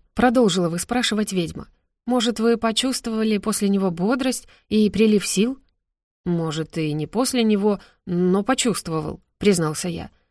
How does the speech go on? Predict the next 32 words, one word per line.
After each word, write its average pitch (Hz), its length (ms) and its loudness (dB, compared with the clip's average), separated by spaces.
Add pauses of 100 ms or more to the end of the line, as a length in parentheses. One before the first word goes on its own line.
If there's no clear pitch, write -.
(140)
«Так 226 140 0
что 196 440 -2
давайте 208 560 0
повторим». 208 520 -4 (540)
«Хорошо, 262 480 -2
как - 220 -4
скажете». 220 600 -4 (520)
Девушка 240 340 0
стала 175 280 -4
собирать 180 440 -2
листья 190 480 -2 (180)
с 175 100 -2
букетиков 196 580 0
трав. 170 220 -6 (280)
«Подайте, 269 400 2
пожалуйста, 226 440 0
вот 226 180 0
из 233 200 0
того 247 200 2
пучка 220 360 -4
пару 240 300 2
листочков». - 720 -4 (120)
Она 180 280 0
показала 170 420 -2
рукой 226 440 -2
на 214 140 2
высушенный 208 460 -2
букетик 185 500 -4
у 180 40 -2
меня 180 280 0
над 180 160 -4
головой. 180 480 -4